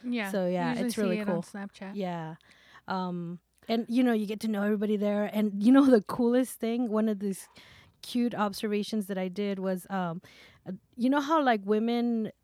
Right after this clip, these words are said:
Speaker 2: kind of, like, their s-, uh, status symbol or, like,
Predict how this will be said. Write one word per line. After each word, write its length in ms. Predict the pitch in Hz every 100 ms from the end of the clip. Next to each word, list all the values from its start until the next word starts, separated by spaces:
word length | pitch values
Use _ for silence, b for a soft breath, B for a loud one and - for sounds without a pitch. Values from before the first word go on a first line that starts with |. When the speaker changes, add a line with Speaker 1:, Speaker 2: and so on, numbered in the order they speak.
| _ _ _ _
Speaker 2:
kind 200 | 240 247
of, 200 | 240 202
like, 280 | 208 190 -
their 260 | 202 190 185
s-, 280 | - - -
uh, 160 | 190 185
status 500 | - - 202 214 214
symbol 720 | - - - 220 214 214 208 190
or, 220 | 175 175
like, 180 | 175